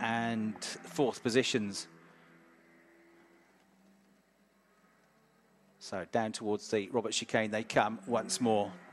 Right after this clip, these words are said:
Over the line goes the race leader. He's well clear. Then his battle for second coming out now. And one of them's had a shortcut there and has gone wide. Rejoins in the middle of the group with a rather muddy looking car. It's Barashi. So the pole sitter loses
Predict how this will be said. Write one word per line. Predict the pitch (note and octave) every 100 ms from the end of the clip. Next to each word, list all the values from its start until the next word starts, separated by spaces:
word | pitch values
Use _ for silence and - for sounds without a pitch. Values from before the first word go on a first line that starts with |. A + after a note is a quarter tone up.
| -
Over | C3+ B2
the | A#2+
line | B2 B2+ A2 A2 -
goes | A2+ G#2+ -
the | A2 G#2+
race | A#2 G#2 -
leader. | A2 G#2+ G#2+
He's | G#2
well | C3+ A#2+
clear. | A2+ B2 A2 A#2
Then | B2
his | A#2
battle | C3 C3+ -
for |
second | - B2+ - A2
coming | - B2 A2+
out | A2+ A2
now. | B2+ C#3 D3+ E3
And | C3+ C3+
one | D3+
of | D3+
them's | D3 D#3+
had | C#3+
a | C#3 - - -
shortcut | E3+ F3 - D3+
there | D3+ D#3+
and | D#3
has | A#2
gone | F3 D#3+
wide. | E3+ D#3 E3 F3 D3
Rejoins | F3 D#3+ F#3 E3+ D3
in | D#3
the |
middle | D#3+ E3
of | D#3
the |
group | D#3 E3+ E3
with | C#3+
a | D3
rather | E3+ E3 D#3+ - - -
muddy | D#3+ F#3 F#3+ F#3 E3+
looking | F#3 G3 E3
car. | G#3 F#3 E3
It's | B2
Barashi. | E3+ F3 F3+ F3 F3+ C#3 B2+
So | D3
the | C3
pole | F#3 F3 F3
sitter | E3 - D#3+ D#3 - - - D3
loses | D3+ D3+ D3+ D3 C3 - - -